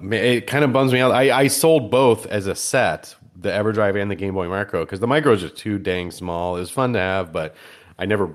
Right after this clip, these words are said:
played it. And so, um, I sold them both for, like, a hundred and, I don't,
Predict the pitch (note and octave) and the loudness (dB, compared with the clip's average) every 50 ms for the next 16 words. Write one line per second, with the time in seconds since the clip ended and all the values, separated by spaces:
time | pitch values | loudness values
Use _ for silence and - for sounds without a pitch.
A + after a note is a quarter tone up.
0 | - _ _ - _ _ - - - - - - D2+ D2 D#2 D#2+ E2 F2 F2+ - | -12 _ _ -20 _ _ -20 -20 -20 -20 -12 -8 -6 -4 -4 -4 -4 -6 -6 -8
1 | - - - - - - - - - F#2 F2 D#2+ - - F#2+ F2 E2+ E2+ - F2 | -12 -20 -20 -20 -20 -20 -20 -14 -10 -10 -10 -10 -6 -2 -2 0 0 -2 -4 -6
2 | F2 E2 D2+ C#2 C#2+ C#2+ D2 - _ _ _ _ - - - - B2+ C3 A#2+ F#2+ | -8 -8 -8 -10 -12 -16 -20 -20 _ _ _ _ -12 -4 0 2 2 2 2 0
3 | E2+ D2+ D#2+ D#2+ G2 G#2+ G2+ - - - - E2+ D#2 D#2+ D2+ D2 C#2 C#2 - - | -2 -2 0 0 2 2 0 -2 -4 -6 -6 -4 -4 -4 -4 -4 -6 -8 -12 -16
4 | - - _ - _ - - C#2+ - D#2+ E2 F2 F2 D#2+ E2 D2+ C#2 C#2 C2 - | -20 -20 _ -20 _ -18 -18 -14 -12 -12 -10 -8 -8 -8 -8 -10 -10 -14 -18 -20
5 | _ _ _ _ _ _ _ _ _ _ _ - G2 G#2 G2 | _ _ _ _ _ _ _ _ _ _ _ -4 -4 -2 -4